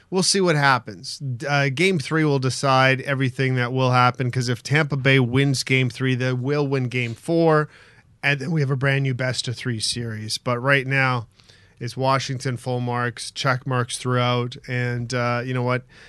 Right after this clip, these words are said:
Tampa Bay's looked disinterested at times, which is kinda surprising considering this is a conference final and they're not really used to being there, and they got all their guns and horses. And you talk about, I talk about how the Jets built up for the trade deadline.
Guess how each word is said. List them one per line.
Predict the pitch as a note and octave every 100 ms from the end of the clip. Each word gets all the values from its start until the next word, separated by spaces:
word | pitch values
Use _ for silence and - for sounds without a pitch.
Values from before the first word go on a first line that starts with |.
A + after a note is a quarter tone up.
| - - -
Tampa | C#3 D3+ D3+
Bay's | B2 B2 B2+ B2 G#2+
looked | A#2+ A2+
disinterested | C3+ B2 B2+ B2 C3 B2 - B2
at | A2+
times, | - A#2+ B2 A#2+
which | A#2+
is | A2+
kinda | C3+ C3
surprising | A#2+ A#2+ C3 B2+ C3 B2 A#2
considering | A#2+ A2+ B2 B2
this | A#2
is | B2+ A2+
a |
conference | - B2 B2+ - A2+
final | - B2+ C3 C3+ B2+
and | B2
they're | C3
not | D3+
really | - F3+ F3
used | F#3 D3
to | D3+
being | D3 F3 F3
there, | D#3
and | C#3+
they | C#3+
got | C#3 D#3
all | D3+ D#3
their | D3+
guns | C3+ D3+ D#3 C#3
and | C#3
horses. | C#3 D3+ C#3+ D#3+ C#3+
And | C3 - - -
you | C3+
talk | C#3+ D3+ C#3+
about, | C#3+ C#3 C3+
I | C3+
talk | C3 D3+
about | C3+ C#3
how | C3+
the | C3
Jets | C#3+ D#3+ B2+
built | C#3 C3+ C3
up | B2+
for | B2+ B2
the | B2
trade | C3 B2
deadline. | B2 B2+ B2 B2+